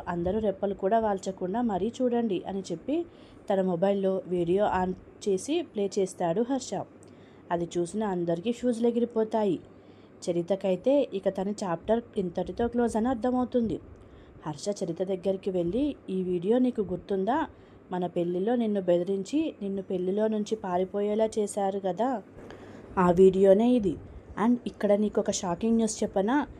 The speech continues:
నిన్ను బెదిరించి డబ్బులు తీసుకుంది ఎవరో తెలిస్తే పాపం చచ్చిపోతావేమో"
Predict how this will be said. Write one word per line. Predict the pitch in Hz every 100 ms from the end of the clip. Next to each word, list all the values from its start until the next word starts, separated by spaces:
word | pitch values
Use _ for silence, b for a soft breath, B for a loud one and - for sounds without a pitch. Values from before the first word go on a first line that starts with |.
| B B -
నిన్ను | 185 185
బెదిరించి | 175 180 214 214 196 196 190
డబ్బులు | 175 165 175 190
తీసుకుంది | 208 202 - 202 202
ఎవరో | 180 170 208
తెలిస్తే | 214 196 196 - 277 330 - -
పాపం | 156 170 240 - - 170
చచ్చిపోతావేమో" | - 160 202 202 233 233 233 226